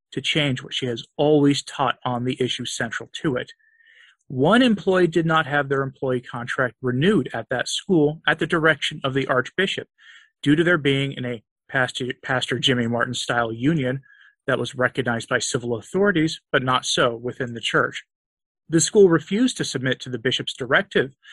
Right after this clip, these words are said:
and the bishop rightly stated that the school could no longer call itself Catholic when they persisted. The school, by the way, is, as you guessed it,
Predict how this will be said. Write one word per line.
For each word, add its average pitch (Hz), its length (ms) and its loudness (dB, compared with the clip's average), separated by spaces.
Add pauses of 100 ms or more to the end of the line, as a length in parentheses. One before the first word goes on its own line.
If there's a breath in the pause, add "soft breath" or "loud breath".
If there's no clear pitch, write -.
(220 loud breath)
and 139 80 0
the 143 60 2
bishop 131 320 0 (260)
rightly 147 420 0
stated 180 480 -2 (220)
that - 80 -20
the 170 80 -6
school 135 340 2
could 127 220 -2
no 120 100 -4
longer 123 300 -2
call 131 340 -2
itself - 340 -4 (280)
Catholic 165 500 -2 (120)
when 127 160 -4
they 117 100 -6
persisted. - 600 -4 (600 soft breath)
The 147 60 -2
school, 196 320 6
by 151 120 6
the 131 120 4
way, 120 300 4 (340)
is, 143 280 4
as 123 160 0
you 147 80 -2
guessed 139 320 0
it, 127 140 -4